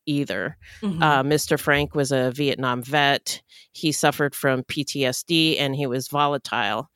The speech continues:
Speaker 1: So even when he was around, it wasn't great. And Antoinette later alleged that he also sexually abused her.
Speaker 2: By the time she was thirteen, one of her brothers had been arrested for armed robbery and attempted manslaughter. She had an unstable childhood,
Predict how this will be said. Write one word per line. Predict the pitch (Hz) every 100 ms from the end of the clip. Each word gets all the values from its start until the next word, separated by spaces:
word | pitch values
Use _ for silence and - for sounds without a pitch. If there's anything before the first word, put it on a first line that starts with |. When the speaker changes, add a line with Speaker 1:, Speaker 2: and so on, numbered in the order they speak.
| - -
Speaker 1:
So | - 190 170 165 -
even | 233 208
when | 185 175
he | 165
was | 156 156 156
around, | 147 135 123 135 -
it | 151 135 135
wasn't | 135 139 127
great. | - 123 90 - - - _ - - -
And | 156 147 139 -
Antoinette | 170 170 165 180 160 151 -
later | 147 175 185 175
alleged | 131 143 139 135 135 -
that | 135 127
he | - 143 135 -
also | 139 139 151 139
sexually | - 135 - 139 131
abused | 123 - 78 -
her. | 78 65 147 - 240
Speaker 2:
By |
the | 233
time | 226 247 254
she | 233
was | 185 -
thirteen, | - 262 - - 240 254 302 311
one | 202 185
of | 185
her | 165
brothers | 214 233 175 175
had | 160 156
been | 151
arrested | 147 160 - 170 -
for | 147 -
armed | 180 185
robbery | 180 170 175 180 180
and | 156
attempted | 143 170 160 160 156
manslaughter. | 156 165 175 - 95 87 - - - - -
She | - 220 208
had | 180
an | 175 -
unstable | 220 277 - 202 170
childhood, | - 156 143 156 151